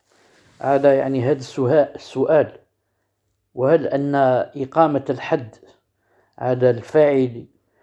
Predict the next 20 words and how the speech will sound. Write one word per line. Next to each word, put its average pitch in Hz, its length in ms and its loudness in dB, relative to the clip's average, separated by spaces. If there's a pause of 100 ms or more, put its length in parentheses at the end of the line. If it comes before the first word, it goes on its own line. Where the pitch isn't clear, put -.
(240)
والمفعول 135 640 -2
به 120 400 -2 (220)
تكون، 143 500 0
يعني، 127 320 -2
من، 123 320 -4
آه، 95 340 -6 (400)
كل 151 360 0
أحد، 180 420 4 (240)
نعم، 196 340 -6 (500)
أم 160 200 -6
أنها 160 280 4
ترجع، 151 640 2 (720)
يعني، 135 560 -6 (500)
إلى 131 220 0
شخص - 380 -4
مخصوص 143 720 -2 (1200)
هو 143 220 6
فقط 156 340 0
مؤهل 143 440 -2
بذلك؟ 180 640 0